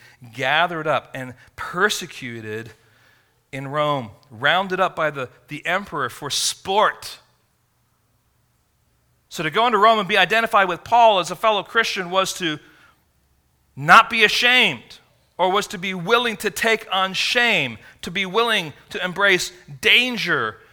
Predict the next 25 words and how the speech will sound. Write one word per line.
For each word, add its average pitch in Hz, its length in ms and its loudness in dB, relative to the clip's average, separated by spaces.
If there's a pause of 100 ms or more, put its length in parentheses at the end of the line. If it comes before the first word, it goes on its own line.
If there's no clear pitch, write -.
to 160 140 -8
be 175 120 -4
daring. 180 880 4 (460)
But 180 200 -6
ultimately, 214 1000 0 (460)
it 190 140 0
was 185 200 -4
delightful 190 1000 -4 (680)
for - 160 -14
Paul. - 400 -14 (4000)
And 127 120 -12
then 127 120 -8
there's 127 180 -10
an 117 140 -14
eagerness 123 640 -12 (960)
to - 80 -20
serve 120 440 -10
Paul. 98 280 -12
It 92 100 -18
seems 131 320 -14
like 117 180 -12
when 117 180 -16
he 110 120 -20
got 120 380 -10
there, 139 400 -12